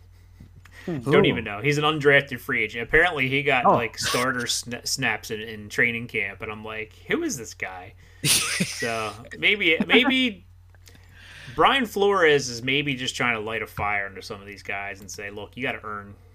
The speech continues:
Speaker 2: everything here," which,
Speaker 3: Yeah.
Speaker 2: you know, new
Speaker 3: Yeah.
Speaker 2: coaches do that all the time, but, but yeah,
Speaker 3: Yeah,
Speaker 2: so
Speaker 3: oh, that's right.
Speaker 2: it was just
Speaker 3: Yeah.
Speaker 2: interesting. I can't even pronounce that guy's name, but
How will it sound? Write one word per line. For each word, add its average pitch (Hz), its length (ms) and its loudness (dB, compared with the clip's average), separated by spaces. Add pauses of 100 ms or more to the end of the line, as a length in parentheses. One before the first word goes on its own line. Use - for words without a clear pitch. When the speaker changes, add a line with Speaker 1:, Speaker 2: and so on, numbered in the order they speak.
(300)
Speaker 2:
everything 101 340 -10
here," 101 360 -10 (220)
which, - 280 -12
Speaker 3:
Yeah. 123 160 2
Speaker 2:
you 80 40 -6
know, 92 220 -10
new 233 120 -2
Speaker 3:
Yeah. 233 60 -2
Speaker 2:
coaches 120 360 0
do 104 160 -10
that 95 160 -12
all 87 100 -12
the 85 120 -18
time, 92 300 -14
but, 87 140 -20 (2000)
but 98 140 -12
yeah, 95 100 -12
Speaker 3:
Yeah, 98 260 2
Speaker 2:
so - 60 -8
Speaker 3:
oh, 131 100 2
that's 117 240 -4
right. 92 260 -4
Speaker 2:
it - 80 -4
was 151 100 0
just 104 120 0
Speaker 3:
Yeah. 92 100 0
Speaker 2:
interesting. 110 400 -8
I 135 80 -2
can't 139 180 -4
even 107 120 -10
pronounce 107 260 -12
that 95 140 -12
guy's 95 200 -14
name, 92 260 -20
but 92 160 -20